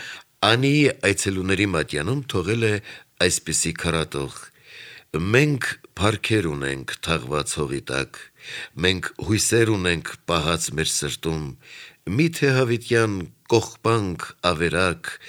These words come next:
միթե հավիտյան կմնանք տրտում»։ Հազար ինը հարյուր տասը թվականին լույս տեսավ Դանիել Վարուժանի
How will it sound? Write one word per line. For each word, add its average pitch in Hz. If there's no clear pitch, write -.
միթե 101
հավիտյան 76
կմնանք 67
տրտում»։ 58
Հազար 98
ինը 101
հարյուր 80
տասը 65
թվականին 101
լույս 78
տեսավ 90
Դանիել 76
Վարուժանի 78